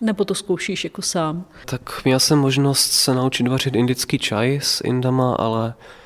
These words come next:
Speaker 2: hlavní jídla spíš zkouším podle YouTube a různých videí.
Speaker 1: Jakou máš zkušenost, eh, s tamními obyvateli?
Speaker 2: Tak Indové mají různé názory a pohledy na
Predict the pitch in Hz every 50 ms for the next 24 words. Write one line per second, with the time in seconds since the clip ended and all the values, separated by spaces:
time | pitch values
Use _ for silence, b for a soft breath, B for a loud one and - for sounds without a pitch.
0 | B B B - 127 123 123 117 123 123 120 120 110 113 117 117 - - - -
1 | 113 - - - - - - - 123 113 - - 131 120 117 - 110 113 117 117
2 | 117 117 110 110 110 104 - 110 107 - - 120 117 113 110 110 104 104 104 107
3 | 117 110 - 127 117 110 110 107 104 113 113 110 107 113 117 - - - - -
4 | 160 - - 202 190 190 190 - - - 202 - - 226 220 208 185 - - -
5 | 170 160 160 156 156 165 - - - - - - - 180 165 170 160 156 156 -
6 | - 156 - 170 156 156 156 - 170 151 147 156 156 - - - - - 123 -
7 | - - - - 135 139 139 143 139 147 143 143 139 139 143 143 139 135 135 127
8 | 131 - - - - - - 139 131 - 135 131 - - 143 143 139 135 135 127
9 | 123 123 120 120 131 127 135 131 127 123 - - 127 120 127 127 120 131 131 127
10 | 123 120 120 120